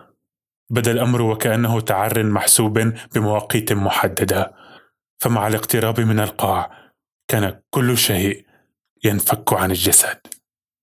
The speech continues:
حتى الثياب كانت تنخلع وتبتعد، مثل الصور العالقة في الرأس. صور شتى،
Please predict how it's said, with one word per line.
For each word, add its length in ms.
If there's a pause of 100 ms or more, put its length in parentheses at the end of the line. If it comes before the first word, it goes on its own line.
(200)
حتى 240
الثياب 680 (480)
كانت 320
تنخلع 440
وتبتعد، 880 (1120)
مثل 240
الصور 500
العالقة 800 (200)
في 100
الرأس. 680 (1400)
صور 380
شتى، 680